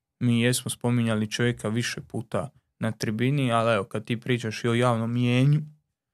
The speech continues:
i količini nekog spamanja po, po medijima, usporedi broj spominjanja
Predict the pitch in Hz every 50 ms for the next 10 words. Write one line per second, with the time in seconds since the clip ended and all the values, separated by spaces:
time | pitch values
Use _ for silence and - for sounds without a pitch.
0 | _ _ _ _ _ - - 123 120 120 120 120 - - 120 120 120 120 - -
1 | 127 127 127 123 120 120 120 127 123 123 - 113 107 - - - - - 131 123
2 | 120 117 113 113 113 110 107 - - - - _ - 113 110 110 117 131 147 151
3 | 143 147 143 143 139 139 131 127 - - _ _ _ _ _ _ _ _ _ _
4 | _ _ - 123 117 - - - 123 120 123 127 143 151 143 139 127 123 120 117
5 | 143 156 151 139 123 - - - - 135 135 151 147 143 131 127 120 120 120 120
6 | 117 110 101